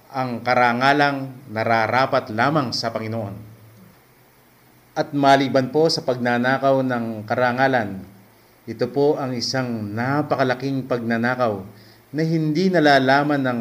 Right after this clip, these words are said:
tao dahil sa akala nila ay kina-, kanilang pinagsisilbihan ng Diyos.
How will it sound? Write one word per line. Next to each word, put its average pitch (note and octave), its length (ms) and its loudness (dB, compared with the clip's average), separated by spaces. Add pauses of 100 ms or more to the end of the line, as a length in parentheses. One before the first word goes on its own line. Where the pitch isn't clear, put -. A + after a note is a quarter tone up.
tao C3 480 0 (300)
dahil D3 480 2
sa A#2+ 320 -6
akala B2+ 340 2
nila E3 460 2 (400)
ay B2+ 180 0
kina-, C3+ 240 -2
kanilang B2+ 720 -2 (160)
pinagsisilbihan A#2+ 1160 -2
ng A2 160 -6
Diyos. - 500 -6